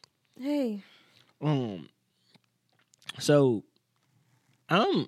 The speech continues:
Speaker 2: a little bit conflicted right now. Brian McKnight, that song was fucking brilliant. Um, so, for those of you who don't know,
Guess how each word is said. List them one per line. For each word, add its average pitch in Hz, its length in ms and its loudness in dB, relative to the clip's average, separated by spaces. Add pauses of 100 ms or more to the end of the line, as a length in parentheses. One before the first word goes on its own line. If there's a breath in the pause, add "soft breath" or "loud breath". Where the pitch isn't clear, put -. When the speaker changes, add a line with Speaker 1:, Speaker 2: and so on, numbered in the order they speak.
Speaker 2:
a 107 80 -8
little 170 200 8
bit 220 220 4
conflicted 294 480 2
right 127 200 0
now. 101 220 -8
Brian 220 300 0
McKnight, 247 440 -2 (580)
that 196 100 -8
song 202 280 -4
was 185 100 -6
fucking 170 380 -8
brilliant. 196 420 -8 (960)
Um, 160 1000 0 (1500 loud breath)
so, 135 380 0
for - 120 -10
those 147 220 4
of 139 40 0
you 143 120 2
who 131 40 0
don't 127 240 0
know, 123 240 0